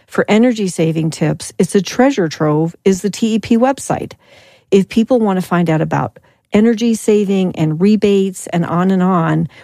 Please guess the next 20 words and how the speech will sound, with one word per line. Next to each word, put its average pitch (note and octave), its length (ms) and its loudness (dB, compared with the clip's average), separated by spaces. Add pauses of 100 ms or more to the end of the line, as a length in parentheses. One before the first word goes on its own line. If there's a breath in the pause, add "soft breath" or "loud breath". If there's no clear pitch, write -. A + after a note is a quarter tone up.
which - 160 -2
I G#3+ 100 2
think A3 340 0
is F3+ 440 0 (560)
laudable F3+ 680 0
for - 240 -2
a F3 60 2
utility E3+ 520 0
company E3 420 0
that E3 240 -2
actually D#3+ 560 -2
sells E3+ 720 0
energy, D3 600 -2 (560 soft breath)
they G3 180 2
tell G3+ 180 0
you G#3 140 0
how G#3+ 100 0
to G#3+ 80 -6
save C4 300 0
energy D#3+ 520 -4